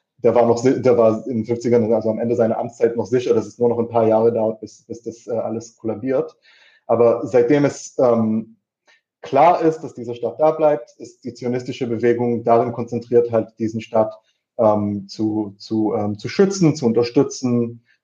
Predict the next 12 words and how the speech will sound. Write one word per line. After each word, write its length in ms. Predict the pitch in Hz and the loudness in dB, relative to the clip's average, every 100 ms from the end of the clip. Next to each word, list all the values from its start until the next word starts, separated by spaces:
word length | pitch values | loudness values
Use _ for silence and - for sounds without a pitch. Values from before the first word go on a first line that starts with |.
| - | -2
ähm, 920 | 120 107 107 107 104 104 98 98 - _ _ _ _ _ | 2 4 4 2 -2 -4 -6 -10 -20 _ _ _ _ _
und, 880 | - 120 113 110 107 104 101 - - _ _ _ _ _ _ _ _ _ _ _ _ _ | 0 4 4 4 2 0 -6 -10 -20 _ _ _ _ _ _ _ _ _ _ _ _ _
ähm, 1080 | 139 135 127 127 123 117 117 120 123 - _ _ _ | 2 4 6 4 2 0 -2 -4 -8 -16 _ _ _
und 180 | 143 127 | -2 0
das 240 | 131 - | 0 -2
bedeutet, 800 | 127 135 131 160 143 - - - | 0 4 4 4 0 -4 -20 -10
äh, 60 | 131 | 0
äh, 1080 | 123 120 120 117 117 120 117 113 120 110 113 | 2 4 6 4 4 2 0 -4 -6 -8 -6
auch, 400 | 113 110 - - _ _ _ | -6 -8 -10 -20 _ _ _
äh, 220 | 117 110 | -6 -4
letztes 300 | 110 113 120 | -4 -6 -6
Ende, 720 | 117 120 120 120 113 113 - | -6 -2 4 4 4 0 -4